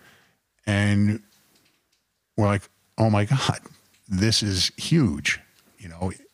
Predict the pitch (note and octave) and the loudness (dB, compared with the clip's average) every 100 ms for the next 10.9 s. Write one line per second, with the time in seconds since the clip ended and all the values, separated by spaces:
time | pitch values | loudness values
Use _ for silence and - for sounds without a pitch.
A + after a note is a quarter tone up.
0 | - - B2 C#3 G#2+ - F2 F2 G2+ C3+ | -8 -4 -2 -2 -4 -2 0 0 0 2
1 | B2 G#2+ A#2+ A#2 G2+ G#2+ G#2 G#2+ G2 F2 | 2 2 2 0 -2 -2 0 0 0 0
2 | E2+ G2+ B2+ A#2+ - G2+ F#2 E2+ F#2 G2 | 0 2 2 0 -2 -4 -2 -2 -2 0
3 | C#3+ D3+ - _ _ _ _ _ _ _ | 0 0 -4 _ _ _ _ _ _ _
4 | _ _ _ _ _ _ - F#2+ F#2+ G2+ | _ _ _ _ _ _ -2 -2 -2 -4
5 | - A#2 G#2+ - - _ _ _ _ _ | -2 0 0 -4 -10 _ _ _ _ _
6 | _ _ _ _ _ _ _ G2 F#2+ F#2 | _ _ _ _ _ _ _ 2 2 2
7 | E2 - - - _ F#2+ A2+ - F2 E2 | -2 -8 -18 -20 _ 0 2 2 -2 -2
8 | D#2 - - - - - _ _ - F2+ | -4 -4 -6 -6 -8 -10 _ _ -6 -2
9 | F2+ F2+ F#2+ G2+ F2+ - F#2+ G#2 G2 G2+ | 0 0 -2 -2 -2 -2 -2 -2 -4 -4
10 | F#2 F2 F2+ F2 G#2+ G#2+ E2+ F2 | -2 0 2 2 2 2 0 0